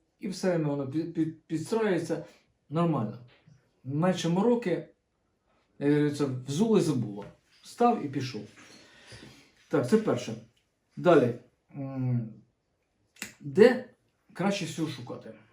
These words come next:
Якщо в місті або в передмісті, на мій погляд, саме найкраще це, м, ну, дор-, доріжки такі, там, де люди ходять.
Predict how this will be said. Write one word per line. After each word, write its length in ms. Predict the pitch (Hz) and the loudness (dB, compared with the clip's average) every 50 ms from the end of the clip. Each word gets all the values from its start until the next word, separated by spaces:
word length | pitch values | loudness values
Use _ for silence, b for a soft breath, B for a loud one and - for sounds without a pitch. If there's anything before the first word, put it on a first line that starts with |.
| _ _ _ _ _ _ _ _ - | _ _ _ _ _ _ _ _ -10
Якщо 260 | 123 131 127 - 185 | -8 -6 -6 -4 0
в 40 | 180 | 2
місті 420 | 202 214 240 240 - - - - 151 | 4 4 6 4 2 2 0 0 0
або 220 | 135 135 139 135 | 0 0 -2 -4
в 200 | 131 120 117 - | -4 -6 -6 -8
передмісті, 840 | - - 190 196 185 160 156 156 156 143 127 - - 147 135 127 B B B B B B B B B B B _ _ _ _ _ _ _ - - - _ _ _ _ _ _ _ _ _ _ - | -10 -6 -4 -4 -2 -2 -2 -2 -4 -4 -6 -6 -6 -6 -6 -6 B B B B B B B B B B B _ _ _ _ _ _ _ -20 -20 -20 _ _ _ _ _ _ _ _ _ _ -8
на 200 | 127 147 175 190 | -4 0 2 4
мій 140 | 220 226 | 4 2
погляд, 420 | - - 175 151 127 117 113 113 - - - _ B B B B - | 2 0 0 2 2 2 0 -2 -6 -12 -20 _ B B B B -6
саме 220 | - 160 165 165 | -4 -2 0 0
найкраще 380 | 165 165 170 208 214 - - 151 | 0 2 2 2 0 0 0 -6
це, 580 | 127 - - 175 180 180 170 165 156 156 - - 147 | -8 -6 -4 0 2 4 4 4 2 2 -4 -8 -10
м, 760 | 147 143 143 139 139 135 135 131 131 131 127 127 131 - - - _ _ _ _ _ _ _ _ _ _ _ _ - - _ b b b b b b b b b b b b b _ _ _ _ _ _ _ _ _ - | -8 -8 -8 -10 -10 -12 -10 -10 -8 -8 -8 -8 -10 -10 -14 -16 _ _ _ _ _ _ _ _ _ _ _ _ -20 -20 _ b b b b b b b b b b b b b _ _ _ _ _ _ _ _ _ -12
ну, 240 | 233 240 247 240 214 | -10 -10 -6 -6 -6
дор-, 420 | 170 165 170 202 208 202 190 180 | -4 0 2 4 4 4 2 -2
доріжки 460 | 170 170 214 214 220 - - - 147 | 4 4 4 6 6 2 0 0 -2
такі, 200 | 139 143 139 147 | -2 0 -2 -2
там, 220 | 139 - 165 160 151 | -2 0 -2 0 2
де 100 | 160 156 | 2 2
люди 200 | 160 156 135 139 | 0 0 -2 -4
ходять. 520 | 123 123 120 113 - 101 - - - - | -4 -4 -6 -8 -8 -10 -14 -18 -20 -20